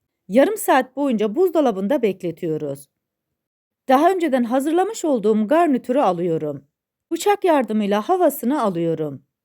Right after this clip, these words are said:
Bu garnitürün tarifi daha önceki videolarımda mevcut. İsterseniz oradan bakıp faydalanabilirsiniz.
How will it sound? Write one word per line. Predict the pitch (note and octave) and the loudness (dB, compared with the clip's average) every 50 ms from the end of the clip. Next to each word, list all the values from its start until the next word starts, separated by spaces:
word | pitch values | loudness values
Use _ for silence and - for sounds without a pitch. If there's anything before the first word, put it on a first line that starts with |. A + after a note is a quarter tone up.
| _ _ _ _ _ _ _ _ - | _ _ _ _ _ _ _ _ -4
Bu | D4 | 0
garnitürün | G4+ G4+ F#4 E4 C#4+ B3 - - - F#3+ F3+ F3+ F#3 | 2 4 4 4 2 2 0 -2 -6 -6 -6 -6 -6
tarifi | F#3 - D4+ D#4+ D#4 C#4 C#4 C#4 - A3 G#3+ G#3 | -4 -2 0 2 2 0 0 -2 -4 -4 -2 0
daha | - D4 D#4 F#4 | 0 0 2 2
önceki | F#4 D4+ B3 A3+ A#3 - A#3+ A3+ | 2 0 0 -2 -2 -4 -2 -2
videolarımda | D#4 C#4 D4+ D#4 C#4 A#3+ A3 G3 G3 G3+ G#3 C#4 C4+ | 0 2 2 2 2 2 2 0 0 0 0 0 0
mevcut. | A#3+ G3+ F#3+ G3 D#3+ - D3 C#3+ C#3+ _ _ | 2 0 0 -2 -2 -4 -8 -8 -8 _ _
İsterseniz | - B3+ - - F#4+ F4 E4+ - - B3+ G3+ F3+ F3+ - - | -12 -10 -4 0 2 2 2 0 0 -2 -2 -2 -2 0 0
oradan | B3+ D#4+ D#4+ A#3+ B3+ A#3+ A3+ | 2 2 2 2 2 0 0
bakıp | A3+ A#3 - B3+ | 0 -2 -4 -6
faydalanabilirsiniz. | - - D#4 D4 A3+ A3 G#3 G3 F#3+ G3+ A3 G#3+ G3+ F#3 D#3+ D3 C#3+ C#3+ - D#3 D3 D3 D3 C#3+ - | -4 -2 0 0 0 0 0 0 0 -2 -2 -2 -2 -4 -4 -4 -6 -8 -10 -8 -8 -8 -10 -12 -14